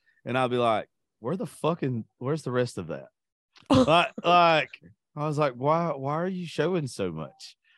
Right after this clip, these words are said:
Speaker 1: Like, not that it doesn't look good, but fuck, where's the rest of it? I don't, I don't understand. Or I'll be like, "You know what? You're good looking, but you dress like a fucking dumbass." Uh,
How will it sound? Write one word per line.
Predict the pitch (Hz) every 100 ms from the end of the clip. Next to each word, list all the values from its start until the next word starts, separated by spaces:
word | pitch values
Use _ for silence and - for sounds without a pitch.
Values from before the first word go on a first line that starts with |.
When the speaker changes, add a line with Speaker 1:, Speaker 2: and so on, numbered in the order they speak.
| -
Speaker 1:
Like, | 135 131
not | 123 156 185
that | 170
it | 147
doesn't | 160 147 110
look | 131 196
good, | 117 110 107
but | 95 92 - _ _
fuck, | 156 180 -
where's | 156 151
the | 143
rest | 165 147
of | 127 95
it? | 92
I | 101
don't, | 127 139 -
I | 120
don't | 131 123
understand. | 131 110 - 143 110 - _ _ _ _
Or | - 135
I'll | 147
be | 143
like, | 131 113 117
"You |
know | 143 151
what? | 143 117
You're | 120 180
good | 123 120
looking, | 101 85
but | 80
you | 135
dress | 120 107 101
like | 82
a | -
fucking | 120 101 73
dumbass." | 95 90 78 65 - - _ _ _ _ -
Uh, | 320 113 104